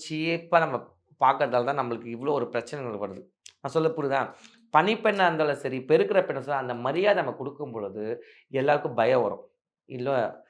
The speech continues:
இது மரியாதை உள்ள இடம், இங்க வரோம், சம்பளம் தராங்க, வீட்டுக்கு போயின்னு இருக்க" சொல்லும் பொழுது நம்மளுக்கு வர்றது.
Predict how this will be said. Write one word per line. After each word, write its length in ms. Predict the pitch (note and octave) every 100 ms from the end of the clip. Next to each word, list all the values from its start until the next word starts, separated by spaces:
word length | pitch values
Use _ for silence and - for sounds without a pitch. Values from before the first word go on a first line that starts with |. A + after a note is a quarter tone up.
| _
இது 180 | - C#3
மரியாதை 440 | D3 C3 B2+ C3+ C3
உள்ள 200 | B2+ C3+
இடம், 420 | A#2 A2+ G#2 - _
இங்க 200 | - C3+
வரோம், 340 | B2 C3 F3+ - - _
சம்பளம் 400 | - C3 C3+ C#3
தராங்க, 360 | B2+ C3 F#3+ -
வீட்டுக்கு 360 | B2+ C#3+ -
போயின்னு 140 | C#3+ C#3
இருக்க" 200 | D#3 C#3+
சொல்லும் 240 | C3+ A2
பொழுது 320 | G#2+ G#2+ B2+
நம்மளுக்கு 160 | A2+ G#2
வர்றது. 160 | G2+